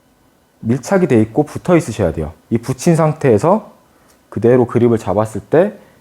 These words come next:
이 새끼손가락은 검지 위에 올렸다, 올려놓고 약지손가락과 중지손가락은 그립에 밀착을 해주신 후에 오른손 엄지와 검지가 붙인 채로 잡아보시는 거예요. 근데 대부분 처음에 잡으실 때 자꾸 막 그립이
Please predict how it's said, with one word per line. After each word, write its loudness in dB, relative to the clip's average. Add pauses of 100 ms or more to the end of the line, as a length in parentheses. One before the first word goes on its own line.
(120)
이 -6
새끼손가락은 0
검지 -2
위에 4
올렸다, 2
올려놓고 0 (360)
약지손가락과 0
중지손가락은 -2 (320)
그립에 2
밀착을 -4
해주신 -6
후에 2 (1300)
오른손 2 (100)
엄지와 0
검지가 -4
붙인 -8
채로 0 (160)
잡아보시는 -2
거예요. -10 (460)
근데 0
대부분 2
처음에 2
잡으실 -4
때 0 (120)
자꾸 -4
막 0
그립이 2